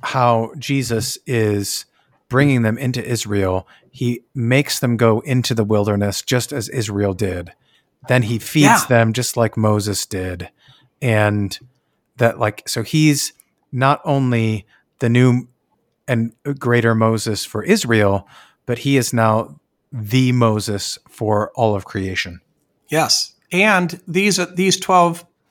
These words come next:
Speaker 2: these twelve apostles are the new, are the new patriarchs
Speaker 1: Yeah.
Speaker 2: of the twelve tribes, right? So, and which, I mean, that's in the book of Revelation. So you have to be brought in that sense into Israel,
Speaker 1: Mm-hmm.
Speaker 2: right? You have to be grafted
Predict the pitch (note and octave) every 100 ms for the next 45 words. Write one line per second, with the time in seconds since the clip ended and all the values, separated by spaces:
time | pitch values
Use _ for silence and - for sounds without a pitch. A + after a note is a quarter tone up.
0 | _ D#3+ F#3 F3+ - F3+ E3 D#3 - G3
1 | F#3+ D3 C#3+ D#3 C#3+ D3+ D#3+ D#3+ D#3+ D3+
2 | D3 C#3+ C3+ - _ - E3+ E3 G3 A3
3 | G#3+ C3 A#2 A2+ - - - - - -
4 | B2+ - - C#3+ D3+ - E3+ D#3 - D#3+
5 | D3+ D3 - E3+ F#3 F#3+ - F#3 E3 -
6 | - - - - E3+ - E3 F3 E3 D#3+
7 | F3 F#3 E3 D3 D3+ D#3 D#3+ D3+ C#3+ D#3+
8 | D#3+ E3 F#3+ - G#2 - - E3+ D#3 D3+
9 | D#3+ G3 G#3 A3 F3+ F3 D3 D3+ E3+ D#3+
10 | - - D3+ D3 E3+ - - C#3 C3+ D#3
11 | B2+ D#3+ - G#3 - - C#3 - _ _
12 | - A2 G2 F#2+ F#2+ G2 _ _ _ _
13 | _ - C#3+ E3 D#3 F3+ D3+ C#3 D3+ D#3+
14 | - F3 E3